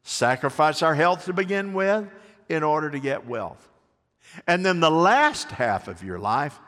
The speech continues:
here's what happens. You sacrifice your, you sacrifice your wealth in order to get your health back.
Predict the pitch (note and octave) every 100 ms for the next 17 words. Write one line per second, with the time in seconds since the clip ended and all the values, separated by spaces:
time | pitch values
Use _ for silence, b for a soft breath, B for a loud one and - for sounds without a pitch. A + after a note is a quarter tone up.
0 | b b b _ C#3+ A#2+ A#2 G#2+ G2+ -
1 | - - - _ _ _ _ _ b b
2 | b - D#3+ D3+ - G#3+ G3+ F#3 D#3+ E3
3 | D#3+ D#3 D3+ - D3+ C#3 B2 A#2 G#2+ G2+
4 | b b b b - C3+ - E3 E3+ C#3+
5 | - B2+ B2+ A#2 A2 F#2+ F#2+ D#3+ F3 G#2
6 | - - - _ _ _ _ _ B B
7 | B - C#3+ D3 D#3+ D#3 C3+ C3+ B2+ B2
8 | C#3 C3 - - _ - A#3 G#3+ - C#3+
9 | G#2+ - - - _ - G2 E2